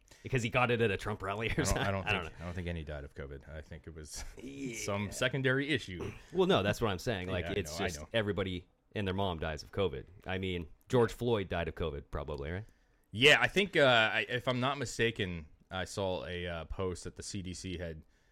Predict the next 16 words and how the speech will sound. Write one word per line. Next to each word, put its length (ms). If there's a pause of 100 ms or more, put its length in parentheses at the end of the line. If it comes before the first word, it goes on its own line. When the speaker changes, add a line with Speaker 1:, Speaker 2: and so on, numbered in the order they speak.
(280)
Speaker 2:
you 80
know, 100
how 100
they 80
always 200
say 180
they 100
quietly 580 (120)
in 60
the 60
middle 160
of 60
the 60
night 200
changed 420
the, 100